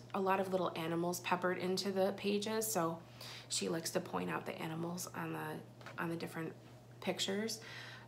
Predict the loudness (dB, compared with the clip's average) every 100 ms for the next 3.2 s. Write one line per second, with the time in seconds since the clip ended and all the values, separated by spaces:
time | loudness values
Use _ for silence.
0 | 4 8 8 6 -2 -14 -18 -2 2 2
1 | 0 -8 -16 -8 -2 0 0 -2 0 0
2 | 2 2 4 2 2 0 0 2 2 2
3 | 2